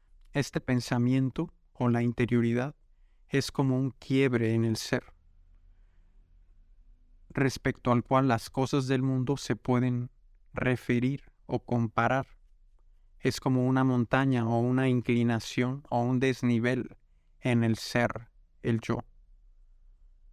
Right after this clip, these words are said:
frente a la planicie que es el ser.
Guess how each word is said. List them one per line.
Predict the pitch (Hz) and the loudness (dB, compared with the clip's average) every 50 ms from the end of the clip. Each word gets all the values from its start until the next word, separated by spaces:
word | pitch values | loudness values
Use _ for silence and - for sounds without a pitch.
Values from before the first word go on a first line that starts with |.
| - - - - - | -20 -20 -20 -12 -4
frente | - 127 127 123 117 - 123 | -2 0 0 0 0 0 2
a | |
la | 117 117 | 2 2
planicie | 113 - 131 120 120 120 123 135 131 - - - 139 139 - | 0 0 0 0 2 2 2 2 0 -2 -4 -4 -4 -4 -4
que | - - 117 113 120 | -2 -2 0 0 0
es | 117 - - | -2 -2 -4
el | 123 117 113 | -4 -4 -4
ser. | - - - - - - - - | -6 -8 -10 -10 -10 -12 -14 -20